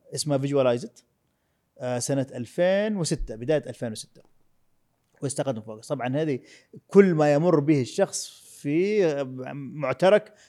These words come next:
بناء كيان جديد. وكان كيان قوي، شركة قوية، وفازت بأسرع شركة نموًا في السعودية في، في ساقية في سنة ألفين وعشرة،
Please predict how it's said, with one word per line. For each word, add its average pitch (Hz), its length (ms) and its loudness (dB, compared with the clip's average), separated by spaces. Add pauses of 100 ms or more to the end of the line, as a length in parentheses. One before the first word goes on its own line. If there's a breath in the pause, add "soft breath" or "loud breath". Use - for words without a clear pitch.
بناء 160 320 4
كيان 156 360 6
جديد. 131 340 -2 (600)
وكان 165 360 4
كيان 170 240 6
قوي، 147 380 2
شركة - 340 -12
قوية، 139 380 0 (380)
وفازت 135 760 0
بأسرع 135 420 0
شركة 151 300 -4
نموًا 147 460 0
في 123 260 -2
السعودية 127 800 -2
في، 120 520 -6
في - 80 -14
ساقية 143 420 0
في 110 80 -12
سنة 131 260 -6
ألفين 151 400 -6
وعشرة، 143 480 -6